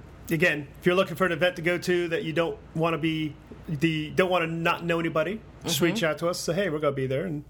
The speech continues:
Speaker 1: we'll hang out with you for a little bit.
Speaker 2: Exactly. So I also wanna do shout-outs to Immortal Kurgan Twisted Andy and Professor Cedar, Prof Cedar.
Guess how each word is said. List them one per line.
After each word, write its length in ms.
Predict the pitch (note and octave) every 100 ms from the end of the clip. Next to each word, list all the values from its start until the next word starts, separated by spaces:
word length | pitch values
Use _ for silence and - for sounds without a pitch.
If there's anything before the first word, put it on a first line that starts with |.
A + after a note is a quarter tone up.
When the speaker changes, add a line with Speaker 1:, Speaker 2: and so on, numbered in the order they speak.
| - -
Speaker 1:
we'll 100 | D#3+
hang 140 | F3+ F#3
out 100 | -
with 100 | C3+
you 60 |
for 140 | B2+ B2+
a 20 |
little 100 | B2+
bit. 220 | B2+ - -
Speaker 2:
Exactly. 480 | A3 A#3+ B3 B3
So 280 | F#3 G#3+ G3 -
I 100 | G#3
also 220 | A#3 C4
wanna 160 | A#3
do 160 | A3+ A#3
shout-outs 560 | - G#3+ G#3+ G#3 G#3+ -
to 220 | A3 G#3
Immortal 460 | F#3+ F3+ G3 A#3+
Kurgan 640 | A3 - G3 E3+ D3+ A3+ F#4 - - - - -
Twisted 500 | - C#4 - A#3+ A#3
Andy 520 | G#3+ G#3 G#3 A#3+ E4 - - - -
and 400 | G3+ G3 F#3+ F#3+
Professor 480 | G3 F#3+ A3+ - G#3+
Cedar, 500 | - G#3+ G#3 C#3 - - - - - - - - - -
Prof 280 | G3+ F#3 -
Cedar. 500 | - D3 C#3 A#2+